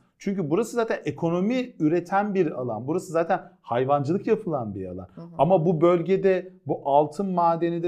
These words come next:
Speaker 1: yalnızca il için çöplerin, Kemaliye'nin, Kemah'ın, Erzincan'ın bir sorunu değil. Yani öyle raporlarla karşılaşıyoruz ki hes raporlarında,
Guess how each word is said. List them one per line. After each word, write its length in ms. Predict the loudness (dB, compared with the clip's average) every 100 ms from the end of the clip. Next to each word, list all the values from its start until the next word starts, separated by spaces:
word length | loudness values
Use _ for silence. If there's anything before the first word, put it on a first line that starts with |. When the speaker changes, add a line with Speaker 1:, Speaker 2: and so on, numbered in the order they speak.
| -4
Speaker 1:
yalnızca 920 | -4 -4 -2 -2 -2 0 2 2 0 -18 _
il 160 | -2 0
için 420 | -2 -2 -4 -4
çöplerin, 920 | -4 0 0 2 2 4 2 -2 -8 -18
Kemaliye'nin, 880 | -14 -4 0 0 0 0 0 -4 -6
Kemah'ın, 680 | -4 -2 0 2 0 -2 -8 -20 0
Erzincan'ın 720 | 4 4 2 -2 0 0 0
bir 80 | -2
sorunu 540 | -2 -4 -6 -4 -4 -2
değil. 320 | -4 -4 -10 _ _
Yani 420 | 2 4 2 -4 -12 _ _
öyle 340 | 2 4 4 6
raporlarla 600 | 4 6 6 6 6 4
karşılaşıyoruz 680 | 4 4 2 -2 0 -2 -2
ki 100 | 0
hes 340 | 0 0 2
raporlarında, 1000 | 0 2 2 4 2 2 4 4 4 -2